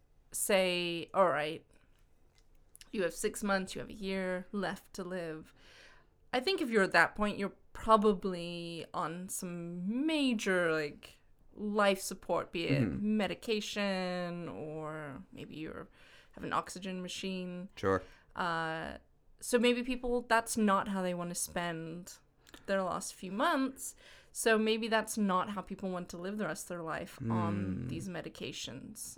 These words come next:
Speaker 1: Um,
Speaker 2: Mm. You make a good point.
Speaker 1: Mm.
Speaker 2: I, I see, I see this. I see this.
Speaker 1: Um,
Speaker 2: Maybe it's not so much, "I don't wanna live," it's, "I don't wanna live like this."
Speaker 1: Right. And, um, but that said, I think that, um,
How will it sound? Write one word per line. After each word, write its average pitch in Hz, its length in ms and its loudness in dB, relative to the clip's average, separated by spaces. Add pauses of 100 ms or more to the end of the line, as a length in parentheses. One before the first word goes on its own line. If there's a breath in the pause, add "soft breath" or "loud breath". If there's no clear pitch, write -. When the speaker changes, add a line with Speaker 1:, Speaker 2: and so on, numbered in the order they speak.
(140)
Speaker 1:
Um, 165 360 -6
Speaker 2:
Mm. 98 460 0 (300)
You 120 80 2
make 127 240 6
a 127 40 0
good 117 240 6
point. 104 340 0
Speaker 1:
Mm. 220 280 2
Speaker 2:
I, 113 100 4
I 113 40 6
see, 123 400 0
I 113 160 2
see 104 240 -2
this. 76 380 -6 (500 loud breath)
I 120 80 -4
see - 240 -6
this. - 200 -8
Speaker 1:
Um, 175 420 -2 (180)
Speaker 2:
Maybe 113 160 4
it's 107 100 -4
not 120 140 4
so - 100 -12
much, 104 140 0
"I 107 100 0
don't 107 120 2
wanna 95 160 2
live," 87 360 2
it's, 85 240 -4
"I 98 80 0
don't 98 140 0
wanna 90 140 0
live 82 300 -2
like 78 400 -6
this." - 400 -6
Speaker 1:
Right. 202 400 2
And, 247 420 0 (480 loud breath)
um, 208 500 0
but 339 320 4 (300)
that 254 220 4
said, 196 580 4
I 190 100 4
think 220 320 -2
that, 180 640 0 (120)
um, 151 600 -4